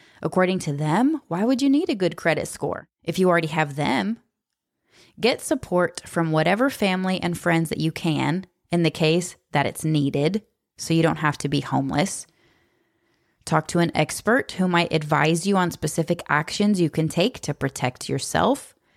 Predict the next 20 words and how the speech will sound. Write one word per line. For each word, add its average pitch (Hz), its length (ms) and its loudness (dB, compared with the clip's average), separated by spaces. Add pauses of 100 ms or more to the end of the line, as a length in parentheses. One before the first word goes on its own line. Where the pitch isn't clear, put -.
your 247 120 0
finances, 165 840 0
your 196 120 -2
children. 151 680 -2 (1040)
And 147 120 -8
try 196 200 2
not 359 220 2
to 285 80 0
tip 254 300 -2
this 202 160 -2
person 185 420 0
off 151 240 0
just - 320 -10
yet, - 360 -8 (420)
because 156 260 -2
once 185 220 0
they 277 180 0
realize 185 480 2
you're 156 120 -2
leaving, 208 520 0